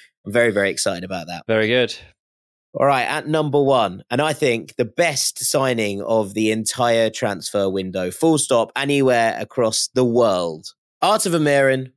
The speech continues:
Speaker 1: from Royal Antwerp to Atletico Madrid. Eighteen million euros, potentially rising to twenty-three million euros. And for a player who has been coveted by pretty much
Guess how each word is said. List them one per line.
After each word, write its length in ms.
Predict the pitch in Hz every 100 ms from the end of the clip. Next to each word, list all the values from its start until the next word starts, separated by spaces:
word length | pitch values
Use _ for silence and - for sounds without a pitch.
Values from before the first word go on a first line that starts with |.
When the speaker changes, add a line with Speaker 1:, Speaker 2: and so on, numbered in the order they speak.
| _
Speaker 1:
from 360 | - - 135 123
Royal 380 | 110 131 165 147
Antwerp 600 | 139 123 127 120 110 -
to 140 | - -
Atletico 880 | 117 - 123 120 127 127 117 113 92
Madrid. 400 | 104 113 101 - - -
Eighteen 840 | 156 180 175 - 170 151 139 127 110
million 340 | 143 135 127
euros, 540 | 123 117 107 104 104 - -
potentially 720 | - 131 156 131 - 127 123
rising 720 | 113 98 113 110 98 104 101 92
to 260 | - 107 101
twenty-three 920 | - 104 92 104 92 104 95 87 90
million 280 | - 90 85
euros. 360 | 78 71 64 -
And 260 | 120 127 120 - - _ _ _ _ _
for 400 | - 185 185 175 -
a 60 |
player 560 | 147 - 196 160 139 135
who 200 | 135 131
has 200 | 131 123
been 260 | 131 123 117 -
coveted 760 | - 143 120 - 101 95 95 -
by 200 | 110 107
pretty 560 | - - 175 175 180
much 340 | 165 131 -